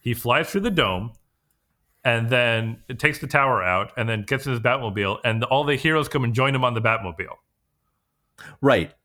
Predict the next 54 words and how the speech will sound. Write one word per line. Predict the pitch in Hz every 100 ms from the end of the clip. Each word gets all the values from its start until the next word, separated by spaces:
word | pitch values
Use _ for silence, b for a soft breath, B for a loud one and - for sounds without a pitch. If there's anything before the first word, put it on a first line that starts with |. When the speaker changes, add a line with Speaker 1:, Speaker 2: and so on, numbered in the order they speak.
| _ _ _ _ _ -
Speaker 1:
All | 196
right. | 220 202 196 -
Why | 139 160
didn't | 233 220
they | 214
just | 202 185
all | 180
stay | 175 - 170
on | 185 180
the | 160
plane | - 180 170 95
then? | 95 92
Like, | 92 -
what? | 120 -
Like, | 117 117 - -
I |
guess | 113 143 156
in | 139
case | 143 139
he | 117
died? | 90 104 113 185 302 170
Like, | 151 139
it, | 165 165
I | -
don't | 208 240
know. | 117 123
Like, | 143 123 123
that | 143 - _ -
didn't, | 151 -
like, | 127 127 - _ _ b b _ _ _
but | - 131
he, | 143 139
he | - 147
didn't | 190 151
seem | 147 160
to | 117
think | 175 208
he |
was | 147 110
going | 113 107
to |
die. | 92 98 107
There | 123
was | 160 175
no | 160
plan | 113 135 120 101
B. | 131 123 143 - b b b b b -
Um, | 123 110
Speaker 2:
Right. | 107 107 B
The, | - 185
the | 147
impression | 175 165 - 285 - 247
I | 135
got | 110 90 95 123 -